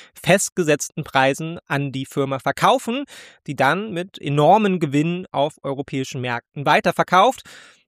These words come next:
Der Reichtum der Plantagenbesitzer kratzt also sogar nur an der Oberfläche dessen, was mit dem Geschäft tatsächlich an Gewinnen erwirtschaftet wird, aber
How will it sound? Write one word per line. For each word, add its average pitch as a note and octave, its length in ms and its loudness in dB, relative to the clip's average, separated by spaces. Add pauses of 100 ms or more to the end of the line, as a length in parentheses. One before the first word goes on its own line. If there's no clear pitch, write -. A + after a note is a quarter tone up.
(120)
Der B2+ 120 -8
Reichtum D#3+ 440 2
der C#3+ 100 2
Plantagenbesitzer E3 840 0
kratzt - 400 -2
also F3 180 0
sogar F3 240 0
nur F#3 300 0
an D#3+ 160 0
der D3+ 300 2
Oberfläche G3 680 2
dessen, C3+ 400 -4
was B2+ 180 -6
mit B2+ 140 -10
dem B2+ 140 -12
Geschäft - 480 -6
tatsächlich B2 640 -6
an G#2+ 260 -8
Gewinnen A#2+ 380 -6
erwirtschaftet D#3+ 680 2
wird, F#3 220 4 (460)
aber C3 340 -2